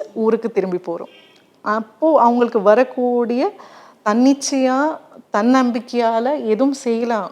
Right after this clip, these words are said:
அப்படிங்கிற மாதிரி இருக்கக்கூடிய ஒரு தன்னம்பிக்கை,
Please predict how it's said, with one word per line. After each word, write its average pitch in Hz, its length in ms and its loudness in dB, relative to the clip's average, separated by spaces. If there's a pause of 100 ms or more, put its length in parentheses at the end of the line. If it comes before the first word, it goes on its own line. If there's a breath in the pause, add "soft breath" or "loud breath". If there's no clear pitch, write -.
அப்படிங்கிற 214 460 -2
மாதிரி 226 420 -2
இருக்கக்கூடிய 208 760 -2 (600 loud breath)
ஒரு 214 120 -4
தன்னம்பிக்கை, 208 600 -2